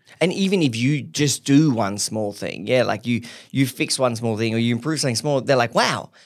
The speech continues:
I can really talk to this person," and, and, you know, it helps when I talk. It, like, it's a positive reinforcement towards communication.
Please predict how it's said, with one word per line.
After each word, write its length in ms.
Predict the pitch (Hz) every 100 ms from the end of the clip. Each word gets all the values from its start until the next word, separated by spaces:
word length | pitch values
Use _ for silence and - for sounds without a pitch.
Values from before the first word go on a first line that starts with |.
| _ _ -
I 60 | 180
can 140 | 190
really 200 | 156 135
talk 400 | - 151 165 160
to 160 | - 117
this 180 | 110 104
person," 480 | - 104 107 107 104
and, 200 | 107 -
and, 220 | 113 110 -
you 100 | 120
know, 80 | 110
it 120 | 120
helps 420 | 120 151 170 -
when 140 | 135 117
I 80 | 107
talk. 400 | - 147 107 127
It, 60 |
like, 200 | 139 - - -
it's 160 | 147 151
a 40 |
positive 500 | - 165 170 160 135
reinforcement 640 | 139 120 143 147 143 123
towards 300 | - 120 120
communication. 720 | - 120 131 113 127 127 -